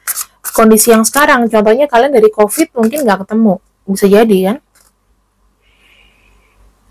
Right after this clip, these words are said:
Energi yang terdalamnya dia kepada kamu, yang kulihat di sini ada kartu Justice, tetap ingin menyeimbangkan sebuah hubungan walaupun secara physically nggak ketemu, walaupun, eh, ibaratnya kayak fondasi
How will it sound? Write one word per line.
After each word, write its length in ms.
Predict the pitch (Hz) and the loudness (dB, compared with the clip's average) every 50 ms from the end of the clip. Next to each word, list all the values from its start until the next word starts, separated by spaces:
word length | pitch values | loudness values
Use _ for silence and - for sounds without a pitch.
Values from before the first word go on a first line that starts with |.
| _ _ _ _ _ - - - - - _ _ _ _ | _ _ _ _ _ -20 -20 -20 -20 -20 _ _ _ _
Energi 400 | - 214 208 220 214 202 196 214 | 0 2 2 4 2 2 2 2
yang 80 | 214 214 | 2 2
terdalamnya 800 | 214 208 214 202 208 202 202 196 196 196 190 190 220 254 294 285 | 2 0 0 2 2 2 4 2 2 0 -2 -4 -6 -6 -6 -4
dia 160 | 220 202 196 | -4 -4 -4
kepada 400 | - - - - 190 180 185 185 | -6 -8 -12 -12 -10 -8 -8 -8
kamu, 480 | - 185 180 175 175 180 208 269 311 302 | -6 -6 -8 -6 -6 -6 -6 -4 -4 -4
yang 140 | 247 190 185 | -4 -4 -6
kulihat 320 | - 185 180 214 226 - | -6 -4 -4 -4 -4 -4
di 80 | 196 - | -4 -6
sini 160 | - 214 233 | -4 -2 -2
ada 160 | 214 190 - | -2 -4 -4
kartu 320 | - 180 - - 196 185 170 | -4 -6 -6 -6 -8 -10 -8
Justice, 880 | - 175 165 - - - - - - 202 - - - - - - - _ | -8 -8 -6 -6 -6 -6 -6 -8 -8 -4 -2 -2 -2 -2 -4 -6 -6 _
tetap 300 | - 202 208 214 208 - | -4 -2 -2 -2 -4 -4
ingin 220 | - 208 208 202 | 0 0 2 2
menyeimbangkan 640 | 208 208 208 202 - 202 196 190 185 185 185 190 196 | 4 2 2 2 2 2 2 2 2 0 -2 -4 -4
sebuah 400 | 202 - - 180 180 185 185 185 | -6 -6 -8 -6 -6 -6 -6 -4
hubungan 480 | 196 190 180 180 175 175 175 165 180 214 233 | -4 -4 -4 -4 -6 -6 -8 -10 -8 -6 -4
walaupun 560 | 220 190 185 180 180 180 - - 302 302 285 254 | -2 -2 0 -2 -2 -4 -4 -4 -4 -4 -4 -4
secara 320 | 220 - 196 185 190 - | -8 -4 -4 -4 -4 -4
physically 400 | - 190 - - 196 - 196 202 | -6 -6 -6 -6 -6 -4 -2 -2
nggak 240 | 196 185 175 170 _ | 0 0 -2 -4 _
ketemu, 400 | _ - 175 170 165 165 175 226 - _ _ _ _ _ - - - - - - - - _ _ | _ -12 -12 -10 -10 -12 -14 -16 -18 _ _ _ _ _ -20 -20 -20 -20 -20 -20 -20 -20 _ _
walaupun, 560 | - 202 202 202 202 208 285 277 285 277 - _ _ - - - - - _ - 214 | 0 2 4 4 2 2 -2 -2 -4 -4 -12 _ _ -20 -20 -20 -20 -20 _ -2 0
eh, 420 | 226 214 214 208 208 208 208 - - | 2 2 4 4 4 2 2 0 0
ibaratnya 560 | 220 226 202 202 202 196 196 196 196 277 277 | 0 2 2 4 4 4 2 0 0 -2 -6
kayak 320 | - 220 202 196 180 190 - | -2 -2 0 0 -2 -2 0
fondasi 640 | 226 220 214 202 202 196 - - 247 247 240 - | 0 2 2 2 2 0 0 -2 -4 -4 -4 -6